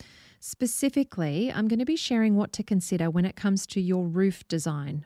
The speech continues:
over this area so that it doesn't diminish the feeling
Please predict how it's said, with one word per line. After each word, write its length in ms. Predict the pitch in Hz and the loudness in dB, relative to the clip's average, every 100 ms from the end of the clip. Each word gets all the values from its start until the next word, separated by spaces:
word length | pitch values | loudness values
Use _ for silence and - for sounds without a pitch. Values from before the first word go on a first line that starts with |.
| - | -4
over 240 | 175 160 | -2 0
this 220 | 170 165 | -2 -2
area 420 | 160 160 180 277 330 - - - - | -4 -4 -2 -4 -6 -14 -20 -20 -20
so 160 | - 240 | -4 2
that 100 | 226 | 2
it 140 | 226 220 | 2 2
doesn't 260 | 233 294 | 0 0
diminish 360 | 262 233 208 - | 2 4 4 2
the 100 | 190 | -4
feeling 520 | - 202 202 202 202 | 0 2 4 4 2